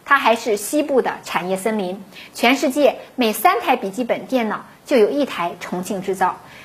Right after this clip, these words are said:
地无三尺平的贵州呢，如今贵为中国的机房，大数据产业每年的产值超过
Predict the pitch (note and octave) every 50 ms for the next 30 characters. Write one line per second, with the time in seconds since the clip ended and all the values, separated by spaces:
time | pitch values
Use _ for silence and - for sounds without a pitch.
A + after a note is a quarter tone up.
0 | - - - F4 E4+ C#4+ A#3+ A#3+ A#3+ B3 C4 - - F#4 F#4 F#4 - - G#3 F#3+
1 | - - F#3+ F#3+ G#3 A#3+ A#3+ G3+ - - - - - - G4 F#4 C4+ - - G#3
2 | G3+ G#3 G#3 G3+ F#3+ - - - - - G3+ G#3 G3+ A#3 A3+ A3+ A3+ A#3 - C4+
3 | A3+ G3+ G3+ G3 C#4 B3+ A#3+ A#3 A3+ G3 F#3+ F#3+ F3+ F#3 - - - A#3+ A#3+ -
4 | F#3 E3 F3 - - - - - - - F#4 D4 B3+ - - C#4 A#3 - A#3 G#3+
5 | - - - D3+ F3+ F#3 F#3 - - A#3+ G#3+ G#3 G3+ G3+ G3+ A#3+ C4 D4 C4 -
6 | - - - F#3 F3 F3 E3+ - G3 A3+ - - - - C4 B3 B3+ A#3 -